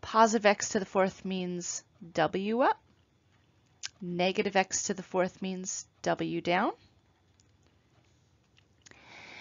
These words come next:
My leading coefficient on this one is one, which isn't too crazy. So what's making this piece here,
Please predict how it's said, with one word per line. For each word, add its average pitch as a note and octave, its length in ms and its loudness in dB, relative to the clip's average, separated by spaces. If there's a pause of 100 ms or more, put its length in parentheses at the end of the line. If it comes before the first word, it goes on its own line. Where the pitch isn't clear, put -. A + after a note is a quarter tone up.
(380)
My C4+ 160 12
leading D4+ 380 6
coefficient D4+ 600 2
on B3 140 2
this A#3+ 240 -2
one A3+ 120 0
is G#3+ 220 -4
one, G3 760 -2
which B3+ 220 -4
isn't A4 280 -6
too - 280 -2
crazy. E4 480 2
So C4+ 240 2
what's D#4+ 340 -2
making D4 540 -2
this B3+ 300 2
piece A#3 500 -6
here, G#3 680 -2